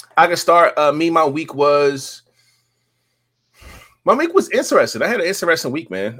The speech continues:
Um, a lot of stuff going on at work, uh, but that's been all right. Um, had a retreat this week for work where we actually went into the building with everybody, and, uh,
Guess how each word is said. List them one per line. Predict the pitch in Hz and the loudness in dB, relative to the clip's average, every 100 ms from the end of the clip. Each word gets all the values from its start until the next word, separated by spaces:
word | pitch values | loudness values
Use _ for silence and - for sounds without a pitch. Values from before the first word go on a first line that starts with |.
| - | -4
Um, | 139 139 135 131 123 - _ _ _ _ _ - _ _ - | -2 0 -2 -4 -12 -18 _ _ _ _ _ -20 _ _ -2
a | |
lot | 127 156 | 0 0
of | |
stuff | - 151 127 | 0 -2 0
going | 139 | 0
on | 131 | 0
at | 113 | 0
work, | 104 120 123 _ _ - | 2 0 -2 _ _ -4
uh, | 98 104 90 | 0 2 0
but | 98 | 0
that's | 113 113 | 0 0
been | 117 110 | -4 -2
all | |
right. | 98 104 107 - | 0 0 0 -2
Um, | 107 107 104 98 | 0 2 0 -4
had | 120 113 | -2 -2
a | |
retreat | 104 - 135 131 | -4 -6 -8 -6
this | 117 113 | -8 -6
week | 120 110 - | -10 -10 -10
for | 110 | -8
work | 101 113 110 | -2 -4 -4
where | 104 | -4
we | 104 | -2
actually | 104 - 92 | -4 -4 -10
went | 101 | -8
into | 104 104 | -8 -10
the | 87 | -4
building | 98 98 | -4 -4
with | 95 | -6
everybody, | 95 92 95 92 92 | -6 -4 -4 -4 -8
and, | 90 | -10
uh, | 85 82 78 | -8 -8 -10